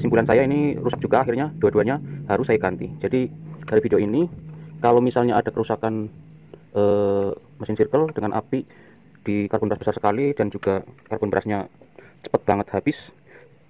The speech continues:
tidak bisa langsung simpulkan cuma ini yang rusak. Jadi ada kemungkinan dua-duanya rusak. Kalau apinya tidak terlalu besar, terus karbon brushnya tidak cepet banget habis, kemungkinan hanya ini. Nah, ini kalau yang biasanya ciri-cirinya kalau ini benar-benar rusak,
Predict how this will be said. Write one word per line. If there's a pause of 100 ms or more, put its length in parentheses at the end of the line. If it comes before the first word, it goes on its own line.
(240)
tidak
bisa
langsung
simpulkan
cuma
ini
yang
rusak. (160)
Jadi
ada
kemungkinan (480)
dua-duanya
rusak. (880)
Kalau
apinya
tidak
terlalu
besar,
terus
karbon
brushnya (320)
tidak
cepet
banget
habis, (260)
kemungkinan (240)
hanya
ini. (720)
Nah,
ini
kalau
yang (400)
biasanya
ciri-cirinya
kalau
ini
benar-benar
rusak,